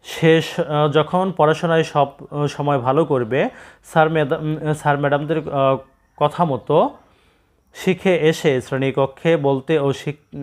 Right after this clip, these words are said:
লিখতে পারবে, তখন তার সাথে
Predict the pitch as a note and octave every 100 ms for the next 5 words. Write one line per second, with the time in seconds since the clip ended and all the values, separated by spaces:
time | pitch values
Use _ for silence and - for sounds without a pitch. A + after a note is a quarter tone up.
0 | C3 C#3 C#3+ D3 E3 D3+ A#2+ A#2 E3 C#4+
1 | - - _ D3 D3 D#3+ D3 C#3 - E3
2 | - C3+ A#2+